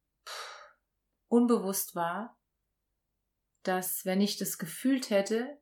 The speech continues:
hätte ich den ganzen Tag nur geheult und geschrien. Und das wär, die Packung wär zu groß gewesen für mich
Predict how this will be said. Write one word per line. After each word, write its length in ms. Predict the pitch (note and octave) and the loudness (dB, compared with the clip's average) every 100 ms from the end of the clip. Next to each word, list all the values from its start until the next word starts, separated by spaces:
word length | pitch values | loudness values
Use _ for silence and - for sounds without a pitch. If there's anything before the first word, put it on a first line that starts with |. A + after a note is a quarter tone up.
| _ | _
hätte 200 | G3+ F#3+ | -4 -4
ich 80 | F#3 | -2
den 140 | F#3+ | -2
ganzen 300 | F#3 G3 G#3 | -2 -2 -4
Tag 200 | G#3 F#3+ | -4 -2
nur 180 | F#3+ F#3 | -2 -4
geheult 360 | F#3 F3 F3 F3 | -6 -6 -8 -8
und 80 | E3+ | -4
geschrien. 560 | E3 - F#3+ A3 B3+ _ _ _ _ _ _ _ _ _ _ _ _ | -2 -2 -2 -4 -4 _ _ _ _ _ _ _ _ _ _ _ _
Und 720 | F#3+ F#3 F#3 F#3 F#3 - - _ _ _ _ _ _ _ _ _ _ _ _ _ _ _ _ _ _ _ _ _ _ _ _ _ _ _ - | -6 -4 -4 -4 -6 -10 -16 _ _ _ _ _ _ _ _ _ _ _ _ _ _ _ _ _ _ _ _ _ _ _ _ _ _ _ -4
das 240 | F#3+ - | -4 2
wär, 220 | G3 G3+ | 4 4
die 160 | G3+ G3+ | 4 0
Packung 420 | - A#3 A#3+ G#3+ | 4 4 4 4
wär 160 | G3+ G3 | 4 2
zu 120 | - | -4
groß 360 | E3 F3 F3+ | -2 -2 -2
gewesen 540 | - D#3 D3+ D#3 D#3+ D#3+ | -6 -6 -6 -8 -12 -14
für 100 | - | -8
mich 440 | E3 D#3+ D#3+ - | -6 -6 -10 -20